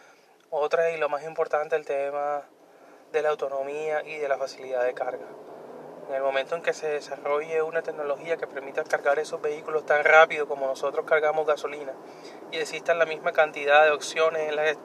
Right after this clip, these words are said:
estaciones de servicio como las hay de gasolina, creo que estos vehículos los veremos más comunes, serán más comunes en nuestras carreteras y serán más apetecidos por el público. Hoy en día son un nicho muy específico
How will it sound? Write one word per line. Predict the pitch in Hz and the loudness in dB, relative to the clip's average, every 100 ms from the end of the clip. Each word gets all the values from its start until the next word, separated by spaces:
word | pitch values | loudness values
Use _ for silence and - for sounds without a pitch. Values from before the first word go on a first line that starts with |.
| - - | -14 -16
estaciones | - - - 156 | -12 -8 -4 0
de | 170 | 0
servicio | 156 151 156 156 160 | -2 -6 -8 -8 -8
como | 151 143 | -4 -2
las | 139 131 | 0 2
hay | 151 160 165 - - - - - - - - - - - - - | 6 4 2 -14 -16 -16 -16 -16 -16 -16 -14 -16 -16 -18 -16 -2
de | 175 | 8
gasolina, | 170 160 160 185 226 220 - - | 8 8 4 2 2 0 -4 -14
creo | - 139 131 | 0 2 2
que | 151 147 135 - | 2 0 0 -4
estos | 147 160 | -6 -4
vehículos | 147 135 135 147 151 - - | -2 -4 -4 -2 -2 -4 -4
los | 160 | 0
veremos | 147 143 147 156 | 2 2 0 0
más | 147 | -2
comunes, | - 151 139 143 151 - - - - - - - - - - - | -2 -6 -6 -6 -10 -14 -14 -16 -14 -14 -14 -14 -14 -14 -16 -10
serán | 165 147 | -2 0
más | 147 147 | 0 -2
comunes | 170 151 156 147 | -4 -2 -4 -4
en | 151 | -6
nuestras | 147 143 147 | -8 -8 -6
carreteras | 143 139 139 151 160 - - - - - - - | -4 -4 -4 -4 -6 -12 -16 -16 -16 -16 -16 -14
y | - - | -12 -8
serán | 143 135 131 | -6 -4 -2
más | 135 135 | 0 0
apetecidos | 143 143 156 - 127 127 | -2 -4 -8 -10 -10 -8
por | - 127 | -8 -10
el | - | -10
público. | - - - - - - - - 156 | -12 -12 -14 -14 -14 -14 -16 -10 -6
Hoy | 156 | -4
en | 160 156 | -4 -2
día | 165 160 | 0 0
son | 160 | -2
un | 156 156 | -4 -4
nicho | 160 170 | -6 -4
muy | 156 156 | -4 -6
específico | 151 147 135 190 - 202 - | -8 -8 -8 -10 -12 -8 -8